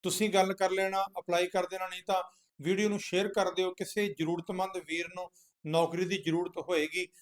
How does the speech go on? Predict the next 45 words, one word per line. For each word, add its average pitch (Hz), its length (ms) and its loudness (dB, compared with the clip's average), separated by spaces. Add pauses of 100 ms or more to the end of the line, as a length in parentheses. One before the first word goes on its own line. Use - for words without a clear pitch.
(240)
ਜਿਹੜਾ 180 220 2
ਕੋਈ 185 160 0
ਐਗਜ਼ਾਮ 160 420 0
ਵੀ 185 80 -8
ਨਹੀਂ 190 100 -10
ਦੇਣਾ 175 220 -2
ਚਾਹੁੰਦਾ, 175 460 0 (340)
ਫੀਸ 180 280 -2
ਵੀ 208 140 0
ਕੋਈ 190 220 4
ਪੇ 180 260 2
ਨਹੀਂ 202 140 -6
ਕਰਨੀ, 165 400 0 (260)
ਸਿਰਫ 220 280 2 (140)
ਇੰਟਰਵਿਊ 208 460 0
ਬੇਸ 175 260 2
'ਤੇ 180 160 -6
ਜਿਹੜੀ 175 180 -2
ਤੁਹਾਡੀ 175 400 -2 (300)
ਸਿਲੈਕਸ਼ਨ 180 480 -2
ਹੋਣੀ 175 380 -2
ਹੈ, 180 80 0 (400)
ਤਾਂ 175 100 0
ਤੁਹਾਡੀ 180 480 2
ਵੀਡੀਓ 185 320 -2
ਸ਼ੇਅਰ 185 360 -2
ਕਰਨ 165 220 0
ਦੇ 165 60 -12
ਨਾਲ 175 120 -4
ਕਿਸੇ - 240 -10
ਦਾ 180 120 2
ਭਲਾ 156 320 0
ਜ਼ਰੂਰ 147 300 -8
ਹੋ 143 60 -6
ਸਕਦਾ 123 340 -12
ਹੈ। 120 60 -10 (680)
ਸੋ - 240 -2
ਇਹ 202 140 4
ਮੈਂ 208 140 2
ਜਾਣਕਾਰੀ 185 480 2
ਤੁਹਾਡੇ 190 240 0
ਨਾਲ 175 140 -4
ਸ਼ੇਅਰ 180 240 0
ਕਰਦਾ 175 440 2 (540)
ਕਿ 196 420 4